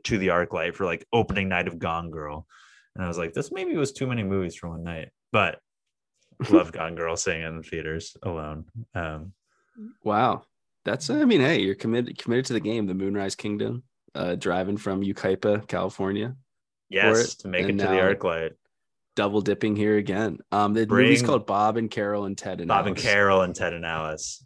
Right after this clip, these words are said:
Speaker 1: I knew Ted and Alice, could not remember Bob and Carol.
Speaker 2: <laughs>
Speaker 1: Anyway, what's, what's your, uh, funny viewing story?
Speaker 2: Um, so I, uh, started to see this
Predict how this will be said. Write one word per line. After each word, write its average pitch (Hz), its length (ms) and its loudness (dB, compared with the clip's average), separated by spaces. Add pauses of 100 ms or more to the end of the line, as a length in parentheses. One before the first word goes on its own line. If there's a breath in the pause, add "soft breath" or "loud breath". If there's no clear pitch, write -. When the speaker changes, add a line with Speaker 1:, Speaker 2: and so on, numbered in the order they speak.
(140)
Speaker 1:
I 95 80 -16
knew 98 160 -2
Ted 104 220 0
and 98 80 -2
Alice, 87 340 0
could - 180 -10
not 85 200 -4
remember 87 220 -6
Bob 82 220 -4
and 82 140 -12
Carol. 80 360 -8 (680 loud breath)
Speaker 2:
<laughs> - 220 -2
Speaker 1:
Anyway, 92 340 0
what's, 113 280 2
what's 104 280 2
your, 101 280 4
uh, 85 220 -2
funny 87 460 -6 (140)
viewing 85 260 -6
story? 90 400 -6 (1000)
Speaker 2:
Um, 107 640 -4 (120)
so 113 680 4 (240)
I, 120 380 2
uh, 107 260 2
started 131 460 -2
to 135 100 -6
see 113 280 -4
this 110 300 -4